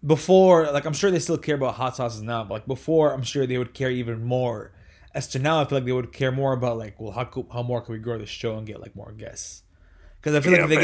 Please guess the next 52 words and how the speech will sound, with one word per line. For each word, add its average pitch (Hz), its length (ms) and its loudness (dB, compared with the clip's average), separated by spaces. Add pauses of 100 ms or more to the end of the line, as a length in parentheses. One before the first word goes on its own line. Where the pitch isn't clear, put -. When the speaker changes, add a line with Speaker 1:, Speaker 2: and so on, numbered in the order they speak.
Speaker 1:
get 131 40 -2
stuff - 180 0
that's - 100 -2
Speaker 2:
anything, 104 80 -2
Speaker 1:
super, 147 140 2
Speaker 2:
the 147 60 2
Speaker 1:
super 131 340 0
crazy, 156 180 4
then 131 80 2
Speaker 2:
minimum. 120 160 0
Speaker 1:
people 147 160 0
are, 139 80 0
aren't. 151 340 -2 (300)
I - 60 -2
feel 202 100 6
like, 202 380 2 (180)
I - 40 -8
mean, 151 180 4
there's 175 240 4
way 143 240 2
spicier 131 480 -4
sauces 117 340 -6
than 107 80 -8
what 110 140 -10
they 117 60 -6
have 110 200 -8
on 104 80 -14
the - 60 -20
show. - 340 -16 (640)
But 139 160 2
I 131 60 2
feel 156 120 0
like 143 100 0
if 131 100 -2
they 135 80 4
bring 135 260 0
that 135 200 2
stuff 120 220 -4
on, 107 240 -4
then, 107 120 -10
like, 104 100 -12
people 113 200 -8
just 101 120 -10
won't 110 220 -8
come 107 140 -12
on 113 100 -8
anymore. 104 180 -16
Like, 107 120 -16
"No, 110 140 -12
like, - 160 -18
fuck 113 220 -12
this." - 400 -14